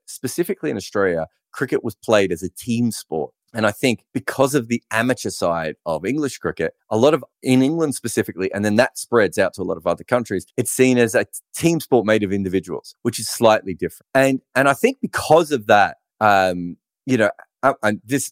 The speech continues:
it's happened with Australian cricket as well. Dean Jones is a very good example of someone who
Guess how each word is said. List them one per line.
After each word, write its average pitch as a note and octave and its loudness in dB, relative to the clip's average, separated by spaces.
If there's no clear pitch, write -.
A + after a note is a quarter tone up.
it's F2+ -8
happened G2 0
with D#2+ -8
Australian A#2+ 0
cricket - -16
as D#2+ -10
well. F#2+ 2
Dean D#3+ 4
Jones B2+ 2
is A2 -16
a G#2 -20
very A#2 4
good G#2+ 0
example G2 -2
of E2+ -6
someone F2+ -6
who F2 -2